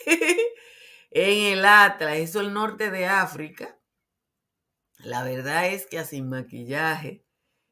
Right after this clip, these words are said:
eh, tiene el privilegio de que lo vean desde cualquier lugar. La dide dice que está en Madrid y uno tiene que sentirse bien. Eh,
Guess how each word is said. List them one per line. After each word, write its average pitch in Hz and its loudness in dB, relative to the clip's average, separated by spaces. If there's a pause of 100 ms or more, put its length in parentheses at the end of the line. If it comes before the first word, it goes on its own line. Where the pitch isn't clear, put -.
(140)
eh, 117 -10 (120)
tiene 135 -4
el 143 -8
privilegio 143 -4
de 143 -6
que 135 -8
lo 131 -4
vean 135 -4
desde 135 -6
cualquier 127 -8
lugar. 127 -6 (420)
La 120 0
dide 143 -2
dice 135 -6
que 123 -10
está 127 -8
en 127 -8
Madrid 123 -8 (160)
y 110 -12
uno 123 -8
tiene 123 -8
que 123 -10
sentirse 120 -12
bien. 120 -18 (1500)
Eh, 123 2